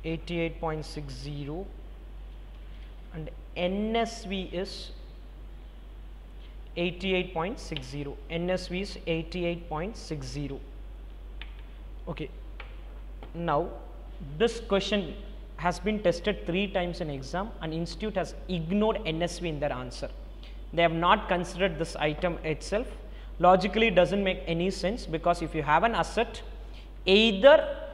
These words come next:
see, what can happen is, if I don't want eighty-eight point six zero in the third year, then in these three years, I should have charged a higher depreciation. Somewhere I should get the benefit of that six crores of an asset.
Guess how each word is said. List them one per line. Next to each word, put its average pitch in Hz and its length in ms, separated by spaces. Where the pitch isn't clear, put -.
see, - 520
what 180 360
can 302 120
happen 240 320
is, 294 280
if 214 220
I 302 120
don't 285 380
want 262 280
eighty-eight 214 540
point 180 220
six 160 240
zero 196 240
in 185 100
the 160 60
third 190 420
year, 160 380
then 233 160
in 240 220
these 302 260
three 254 180
years, 277 200
I 240 80
should 226 120
have 214 120
charged 208 300
a 240 40
higher 196 240
depreciation. 151 760
Somewhere 269 480
I 302 100
should 220 240
get 196 160
the 214 80
benefit 214 460
of 214 140
that 233 180
six - 280
crores 226 360
of 226 140
an 247 80
asset. - 460